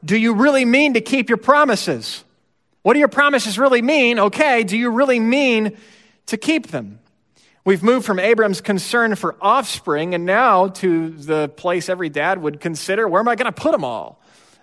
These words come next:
Uh, to his concern for the land, where they'll live and how they'll eat and everything else that comes with the land.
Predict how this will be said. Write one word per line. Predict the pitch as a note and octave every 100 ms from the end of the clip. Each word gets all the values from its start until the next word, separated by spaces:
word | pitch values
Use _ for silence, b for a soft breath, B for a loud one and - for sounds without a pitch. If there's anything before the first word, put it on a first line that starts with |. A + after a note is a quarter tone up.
| _
Uh, | C#3+ D3 D3+
to | F#3
his | F3+ F3
concern | F#3 F3 G#3 G#3+
for | - A3
the | A3+
land, | B3 C#4+ B3 A#2+ G#2 - -
where | D3+ F#3+
they'll | G3+ G#3+
live | A3+ D4+ C4 B2+ - - _ _ _ _ _ _
and | -
how | - A#2 C#3+
they'll | F3 F#3
eat | C4 G3 -
and | B2
everything | C3+ E3 F#3
else | G3+ C4+
that | A#3+
comes | G#3+ F3+ C#3
with | -
the | C#3
land. | C#3+ B2 G2+ G2